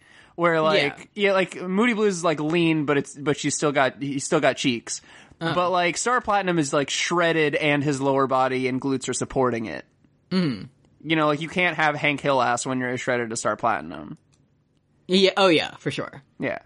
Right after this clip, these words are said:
Speaker 2: Y-, it's,
Speaker 1: I
Speaker 2: it's
Speaker 1: just
Speaker 2: phys-, it's physically impo-, impossible even for a spirit ghost.
Speaker 1: Yeah, the way I'm thinking about it is, like, Moody, like, listen, you're,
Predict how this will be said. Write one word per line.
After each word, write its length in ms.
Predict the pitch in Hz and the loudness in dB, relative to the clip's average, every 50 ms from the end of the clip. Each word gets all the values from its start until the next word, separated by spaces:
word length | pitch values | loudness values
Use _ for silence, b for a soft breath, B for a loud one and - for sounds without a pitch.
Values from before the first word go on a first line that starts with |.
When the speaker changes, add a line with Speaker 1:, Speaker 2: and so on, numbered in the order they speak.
| _ _ - | _ _ -8
Speaker 2:
Y-, 140 | 165 170 - | -8 -6 -2
it's, 180 | - 202 180 208 | -2 -2 2 2
Speaker 1:
I 80 | 226 269 | 2 2
Speaker 2:
it's 80 | 294 320 | 4 4
Speaker 1:
just 320 | 320 277 185 139 - - | 4 4 4 2 0 -8
Speaker 2:
phys-, 80 | 165 120 | -12 -12
it's 200 | - 156 151 - | -10 -12 -8 -2
physically 340 | - 196 165 160 156 160 151 139 | 0 0 0 2 2 2 2 2
impo-, 200 | - 156 147 - | 2 0 0 0
impossible 320 | 156 143 156 139 123 117 127 | 0 0 0 0 -2 -2 -4
even 140 | 131 123 117 | -4 -4 -4
for 100 | 131 117 | -4 -6
a 60 | 113 | -6
spirit 320 | - - - 104 95 - - | -8 -10 -10 -10 -10 -12 -14
ghost. 240 | - - - - | -14 -12 -4 2
Speaker 1:
Yeah, 220 | 190 156 120 - - - | 2 2 2 2 -2 -4
the 140 | 165 220 | -2 -2
way 180 | 233 247 269 285 | 0 2 2 2
I'm 160 | 294 285 262 | 0 0 -2
thinking 340 | 226 220 208 - 208 196 185 | -2 -2 -4 -4 -4 -4 -4
about 320 | 170 160 156 147 147 143 143 | -2 0 0 2 2 2 2
it 100 | 143 139 | 0 0
is, 160 | 143 139 139 | -2 -2 -2
like, 580 | 147 143 135 135 135 139 135 - - _ _ - - _ _ - | 0 0 0 0 0 -2 -4 -8 -14 _ _ -20 -20 _ _ -4
Moody, 560 | 190 196 233 269 277 254 202 202 196 190 - - | -2 0 0 2 0 0 -2 -6 -10 -12 -8 -4
like, 300 | 180 180 160 151 143 165 165 - _ _ _ - | 0 0 0 0 0 -4 -8 -12 _ _ _ -2
listen, 420 | - 180 160 - - 110 90 104 147 | 2 2 2 2 0 -4 -6 -2 2
you're, 280 | 165 190 214 214 196 | 2 4 4 2 0